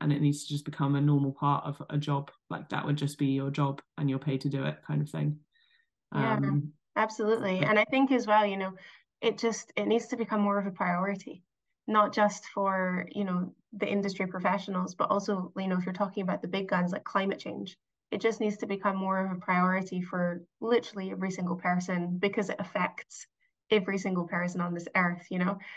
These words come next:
Speaker 2: I think we can get really bogged down by thinking about or worrying about things that are slightly less important,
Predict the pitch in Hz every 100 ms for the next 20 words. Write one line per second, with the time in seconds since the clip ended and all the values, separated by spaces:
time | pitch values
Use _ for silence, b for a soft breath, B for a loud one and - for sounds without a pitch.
0 | B - 202 196 190 190 196 202 185 190
1 | 185 185 180 180 180 185 180 180 180 180
2 | 180 180 185 180 180 180 175 180 - _
3 | _ 185 180 185 185 185 180 - - 180
4 | 180 180 - 180 185 175 175 170 175 175
5 | 170 196 190 185 - 202